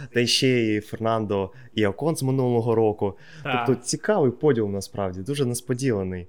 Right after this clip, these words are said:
Speaker 1: що три не най-, не найкращих друга, але все одно дуже радісні і приємно було бачити.
Speaker 2: Так, е, ну і варто зазначити, що останні декілька років, чотири або п'ять, здається, я не пам'ятаю,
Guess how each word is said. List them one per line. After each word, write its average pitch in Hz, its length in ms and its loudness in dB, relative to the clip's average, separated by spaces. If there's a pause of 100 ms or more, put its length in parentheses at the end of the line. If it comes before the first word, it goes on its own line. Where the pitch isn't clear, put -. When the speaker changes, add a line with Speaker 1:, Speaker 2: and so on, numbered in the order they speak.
(320)
Speaker 1:
що 98 600 -4 (380)
три 131 340 2
не 113 340 2
най-, 113 480 0
не 113 180 -2
найкращих 123 580 -2
друга, 120 460 0
але 101 200 0
все 104 200 -6
одно 104 460 -4 (300)
дуже 104 280 -2
радісні 113 580 0
і 90 200 -8
приємно 98 400 -4
було 90 160 -6
бачити. 87 400 -8 (200)
Speaker 2:
Так, 107 380 -8
е, 139 220 -6
ну 151 180 -4
і 175 500 -2
варто 160 360 2
зазначити, 151 580 -4
що - 380 -8 (280)
останні 151 500 -4
декілька 139 400 -6
років, 131 280 -2
чотири 147 320 -2
або 127 200 0
п'ять, 147 280 -2
здається, 127 480 -8
я 117 60 -8
не 113 80 -12
пам'ятаю, 127 840 -6